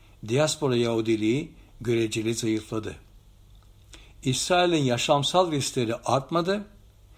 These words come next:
fakat dünya Yahudilerinin kimliklerini koruma imkanı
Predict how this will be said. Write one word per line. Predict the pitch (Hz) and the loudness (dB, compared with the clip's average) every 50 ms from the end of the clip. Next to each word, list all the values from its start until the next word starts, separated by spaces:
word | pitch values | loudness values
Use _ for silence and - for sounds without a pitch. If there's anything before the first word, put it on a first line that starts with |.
| - - - - | -20 -20 -12 -6
fakat | - 127 - - 117 101 98 98 | -4 -4 -2 -2 -6 -6 -8 -6
dünya | 107 110 110 120 151 180 202 196 | -4 -2 0 2 4 4 4 4
Yahudilerinin | 180 165 131 117 117 107 107 107 104 101 101 113 143 160 - - - - - - - | 4 2 2 2 0 -2 -4 -6 -6 -4 -4 -4 -4 -4 -6 -10 -20 -20 -20 -18 -10
kimliklerini | - - 139 135 131 127 131 - 139 135 127 127 139 151 139 - 95 95 - | -4 0 0 2 2 0 0 -2 -2 -2 0 0 0 0 -2 -4 -6 -10 -8
koruma | - 120 120 117 127 143 135 | -4 -2 -2 0 0 0 0
imkanı | 120 113 107 - 107 104 104 110 117 131 135 | 0 -2 -2 -4 -4 -2 -2 -2 -2 -4 -4